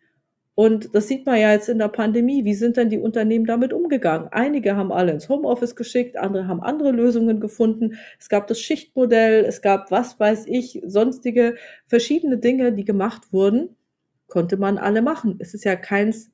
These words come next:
richtig und keins falsch. Und das zu diskutieren und überhaupt Dinge in die Diskussion reinzubringen, da sehe ich den großen Mehrwert von der internen Revision. Und dazu gehört eben auch,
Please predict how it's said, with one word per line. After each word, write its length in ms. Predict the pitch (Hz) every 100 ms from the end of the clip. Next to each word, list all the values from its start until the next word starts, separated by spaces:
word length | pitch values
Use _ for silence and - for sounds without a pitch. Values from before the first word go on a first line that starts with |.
| _
richtig 540 | 185 214 220 202 196 -
und 220 | 196 196
keins 400 | - 190 180 -
falsch. 540 | - 226 165 160 - _ _ - _ _
Und 300 | 196 185 180 _ _
das 320 | - 247 262
zu 120 | - 254
diskutieren 600 | 247 - 240 254 294 226
und 140 | 208
überhaupt 480 | 220 208 202 202 - _ _
Dinge 540 | 262 311 294 247 233 - -
in 160 | 254
die 100 | 269
Diskussion 560 | 233 226 - 208 208 196
reinzubringen, 680 | 185 185 185 190 190 175 175
da 240 | 180 202
sehe 180 | 214 220
ich 240 | 196 214
den 160 | - 202
großen 520 | 196 214 220 208 202 - - _
Mehrwert 380 | 202 202 202 202
von 140 | 202
der 100 | 196
internen 340 | 185 202 202 190
Revision. 400 | 202 196 269 240
Und 160 | 196
dazu 300 | 190 202 202
gehört 400 | 233 226 226 214
eben 200 | 202 190
auch, 380 | - 180 247 -